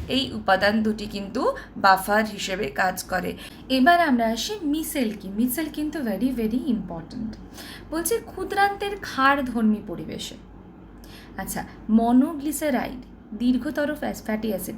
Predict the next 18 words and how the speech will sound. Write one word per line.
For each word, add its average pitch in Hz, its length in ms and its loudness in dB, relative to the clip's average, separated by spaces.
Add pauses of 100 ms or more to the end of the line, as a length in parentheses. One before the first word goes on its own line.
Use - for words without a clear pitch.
(120)
আচ্ছা, - 140 -8
দীর্ঘতর 320 580 0
ফ্যাটি 330 280 2
অ্যাসিড 339 300 -4
কি? 370 180 0 (300)
লং 285 500 6
চেইন 269 420 -2
ফ্যাটি 220 340 -2
অ্যাসিড। - 380 -10 (760)
পিত্ত 285 260 0
লবণ, 226 520 4 (360)
কোলেস্টেরল, 254 840 0 (200)
ভিটামিন 220 540 0
ডি 277 240 0
ও 277 120 2
ই, 247 420 0 (300)
সোডিয়াম 254 600 2
কার্বনেট 240 480 -2